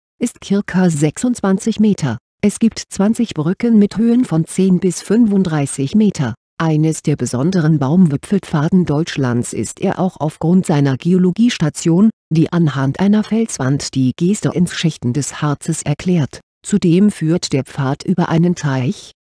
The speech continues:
gewährt Einblicke in den Nationalpark Harz und gibt letztlich einen Einblick in die spannende Tier- und Pflanzenwelt des nördlichsten Mittelgebirges Deutschlands. Es gibt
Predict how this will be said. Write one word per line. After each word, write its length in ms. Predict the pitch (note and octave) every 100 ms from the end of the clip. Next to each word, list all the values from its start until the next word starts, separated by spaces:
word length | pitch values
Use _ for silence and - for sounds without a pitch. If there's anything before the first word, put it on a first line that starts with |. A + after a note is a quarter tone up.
| D#3+
gewährt 520 | D#3+ C#3 D3 E3 -
Einblicke 600 | - D#3 F3+ F#3 F3 F#3
in 140 | D3+ C#3+
den 160 | C#3
Nationalpark 960 | C3 C3 - A#3+ F#3 D3 D#3+ E3+ D3+ -
Harz 340 | D#3 D#3+ - -
und 200 | C3 -
gibt 260 | - -
letztlich 600 | C#3 G#3 - - F#3 -
einen 240 | C3 D3+ C#3+
Einblick 480 | D3+ E3+ F3+ C4+ -
in 100 | -
die 100 | G#3+
spannende 520 | G#3 - D#3 D#3 D#3 F3
Tier- 380 | - D#3 C#3 -
und 220 | C#3+ C3+
Pflanzenwelt 800 | - A3 A#3 A#3+ - E3 C#3+ - D#3
des 140 | D3+
nördlichsten 600 | D#3 D#3+ - C#3 - D3
Mittelgebirges 800 | D#3+ - B2 A2+ D3 C3 F3 -
Deutschlands. 720 | G3+ B2+ - A#2 - - - - _ -
Es 160 | -
gibt 240 | A3+ -